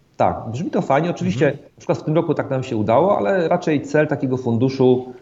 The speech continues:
Speaker 1: w obecnych warunkach rynkowych to jest trzy, trzy i pół. Czyli to jest jakby alternatywa dla funduszu pieniężnego, któremu trudno
Speaker 2: Mhm.
Speaker 1: taki wynik, y, zrobić.
Speaker 2: Jasne.
Speaker 1: Więc, y, i znowuż, na przykład w tym roku fundusze pieniężne sobie świetnie radzą. One tam,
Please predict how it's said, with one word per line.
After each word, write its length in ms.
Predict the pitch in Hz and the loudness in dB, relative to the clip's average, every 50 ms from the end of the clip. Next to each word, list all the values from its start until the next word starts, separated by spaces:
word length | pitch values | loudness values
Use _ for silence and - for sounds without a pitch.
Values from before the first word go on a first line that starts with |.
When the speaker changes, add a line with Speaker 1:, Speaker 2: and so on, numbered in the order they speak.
| - _ | -20 _
Speaker 1:
w 60 | - 120 | -4 0
obecnych 360 | 110 139 135 139 135 123 107 | 0 0 0 0 0 0 2
warunkach 360 | 110 113 123 127 127 127 113 | 4 4 2 2 2 0 -2
rynkowych 340 | 113 104 - 123 120 117 113 | -2 0 0 2 0 2 2
to 60 | 117 | 2
jest 160 | 107 107 - | 0 -2 -4
trzy, 260 | - - - - 135 | -8 -6 0 0 0
trzy 180 | - - - 120 | 0 0 0 0
i 40 | 107 | 0
pół. 240 | 104 - 82 73 - | 0 0 -4 -4 -4
Czyli 160 | - - 139 139 | 0 0 2 2
to 60 | 185 | 4
jest 100 | 190 190 | 2 2
jakby 280 | 175 143 135 135 139 | 2 0 2 0 0
alternatywa 600 | - 131 - 151 131 127 131 123 - 190 185 175 | 0 2 0 0 0 0 -2 0 0 0 2 2
dla 120 | 143 139 135 | 2 0 -2
funduszu 380 | 139 127 127 127 135 - 127 | -2 -4 -6 -6 -6 -6 -8
pieniężnego, 640 | - - 143 135 135 131 113 113 113 92 80 - - - - - - | -4 -2 0 2 2 2 2 2 2 2 0 0 -4 -10 -12 -12 -6
któremu 300 | - 131 - - - 90 | -4 -2 -2 0 -2 -2
trudno 300 | - - 226 208 127 117 | 2 2 2 4 4 2
Speaker 2:
Mhm. 160 | 107 101 87 | 2 0 -2
Speaker 1:
taki 120 | - 107 | -4 -6
wynik, 380 | 87 90 98 92 95 92 - - | -8 -8 -8 -6 -6 -6 -6 -6
y, 220 | 101 87 80 80 87 | -4 -4 -4 -4 -2
zrobić. 500 | 92 104 92 80 67 65 - - - - _ _ _ _ _ _ _ _ _ _ _ _ _ _ 135 | 0 0 0 0 -2 -4 -10 -14 -16 -20 _ _ _ _ _ _ _ _ _ _ _ _ _ _ -8
Speaker 2:
Jasne. 180 | 113 101 127 | -2 0 2
Speaker 1:
Więc, 300 | 135 131 135 131 - - | 2 2 0 -6 -4 -2
y, 520 | 143 135 - - - 107 120 131 139 135 - - | 0 0 0 -2 -4 -2 0 0 0 -2 -2 -4
i 80 | 139 | -4
znowuż, 400 | 117 139 170 180 135 110 98 90 - | -2 2 2 2 4 2 0 -2 -4
na 760 | - - - - - _ _ _ _ _ _ _ _ _ - | -10 -14 -18 -20 -20 _ _ _ _ _ _ _ _ _ -20
przykład 260 | - - 139 127 127 | -6 -4 -2 -2 -2
w 60 | - | -4
tym 140 | - 143 135 | -6 -4 -2
roku 200 | 123 123 127 127 - | 0 -2 -2 -4 -6
fundusze 340 | - 123 117 123 120 127 | -6 -6 -6 -4 -4 -4
pieniężne 520 | - - 107 113 117 120 117 120 120 117 113 | -4 -2 0 0 0 0 0 0 0 0 0
sobie 260 | 117 123 101 110 107 | -2 -2 0 0 -2
świetnie 360 | 107 - 117 107 - 101 98 | 0 0 0 0 2 2 2
radzą. 420 | 95 104 107 107 131 127 123 117 113 | 4 4 2 4 4 4 4 4 4
One 160 | 113 107 101 | 2 0 0
tam, 280 | - 104 101 98 98 | 0 0 -2 -2 -2